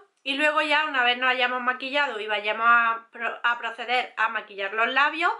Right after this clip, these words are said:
pues retirar el producto, lo que haya quedado, y ya pasar al color,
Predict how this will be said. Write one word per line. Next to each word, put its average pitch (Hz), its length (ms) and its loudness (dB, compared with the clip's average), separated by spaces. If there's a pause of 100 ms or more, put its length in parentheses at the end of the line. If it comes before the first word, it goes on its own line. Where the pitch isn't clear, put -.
(480)
pues 302 280 0
retirar 240 400 0
el 233 180 -4
producto, 285 520 -4
lo 269 160 2
que 233 100 -2
haya 233 240 2
quedado, 294 720 0
y 285 340 -8
ya 277 380 -2 (240)
pasar 247 640 0
al 262 400 0
color, 214 420 2